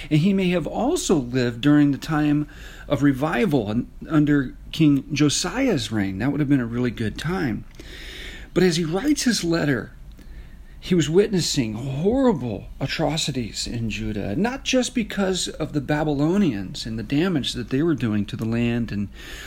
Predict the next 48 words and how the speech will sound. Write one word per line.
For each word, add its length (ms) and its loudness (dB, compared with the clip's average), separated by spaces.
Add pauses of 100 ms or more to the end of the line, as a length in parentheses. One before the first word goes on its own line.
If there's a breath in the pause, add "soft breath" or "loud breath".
(340 loud breath)
and 220 0
the 60 -2
horrible 320 2
things 280 -2
they 80 -4
were 80 -2
doing 220 -2
to 160 -10
the, 140 -8 (180)
the 60 -14
people 360 0
of 100 -6
God, 320 -8
but 200 -2
also 680 0 (380 loud breath)
because 320 0
of 80 -6
the 100 -6
wickedness, 920 -6 (840 loud breath)
the 80 -6
wickedness 640 -2
of 220 -4
his 180 -4 (100)
own 600 0
people 580 -4 (560 loud breath)
as 200 -4
they 160 2
turn 340 -2
their 160 2
backs 720 -6 (160)
on 220 -2
God. 360 -4
And 80 -6
that's 220 -2
where 100 2
we 120 0
pick 260 -6
up 160 -4
today 400 -2
in 80 -4
Habakkuk 540 -4
chapter 340 -4
one, 220 2
and 100 -4
I'll 140 -4
read 180 -4
the 60 -6
first 340 -6